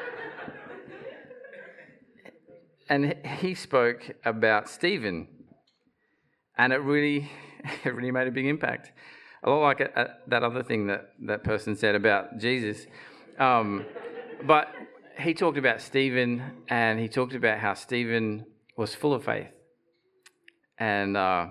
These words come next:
yeah, there was the, yeah, you guys know the story, maybe,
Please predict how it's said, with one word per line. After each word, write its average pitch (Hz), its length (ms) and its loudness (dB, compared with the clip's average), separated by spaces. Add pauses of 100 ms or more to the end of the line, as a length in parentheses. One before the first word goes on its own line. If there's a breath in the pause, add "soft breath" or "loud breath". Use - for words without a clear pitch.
(440 soft breath)
yeah, 113 180 4 (160)
there 117 160 2
was 110 180 0
the, 113 160 -4
yeah, 127 160 2 (320)
you 135 300 -12
guys 117 200 2
know 120 140 2
the 113 100 -2
story, 151 420 -4 (220)
maybe, 131 360 -4